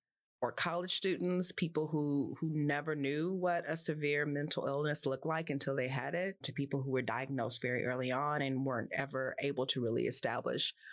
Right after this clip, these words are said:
work. And so we did everything from help them find jobs that were meaningful. We know that that contributes a lot to people's mental illness and, and recovery, working with their employers and helping them understand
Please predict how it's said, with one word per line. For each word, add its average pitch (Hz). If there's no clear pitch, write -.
work. 226
And 139
so 139
we 147
did 151
everything 139
from 127
help 165
them 147
find 151
jobs 143
that 147
were 143
meaningful. 180
We 180
know 139
that 127
that 110
contributes 131
a 98
lot 127
to 170
people's 170
mental 165
illness 170
and, 139
and 143
recovery, 156
working 135
with 135
their 131
employers 160
and 139
helping 131
them 120
understand 131